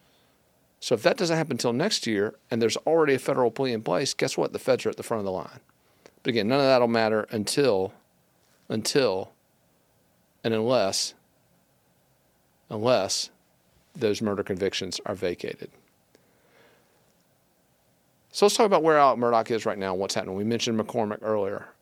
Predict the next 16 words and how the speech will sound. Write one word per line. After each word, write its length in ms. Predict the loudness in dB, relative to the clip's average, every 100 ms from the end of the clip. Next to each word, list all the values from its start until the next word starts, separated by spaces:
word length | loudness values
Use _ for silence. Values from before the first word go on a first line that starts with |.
| _
but 140 | -4
there 100 | 0
were 80 | 0
some 240 | 0 0
rumors 320 | 0 0 -2 -2
that 140 | -4
started 400 | 0 2 2 2
this 160 | -2 -2
past 340 | -4 -4 -6
week 380 | -8 -8 -12 -20 _ _ _ _ _ _ _
about 380 | -2 0 0 -2
Murdaugh 440 | -4 -4 -2 -4 -6 _
potentially 480 | -12 -8 -6 -4 -2
requesting 840 | -4 -6 -4 -2 -2 -8 -10 -12 _ _ _ _
a 80 | -8
transfer. 680 | -6 -4 -4 -4 -6 -8 -10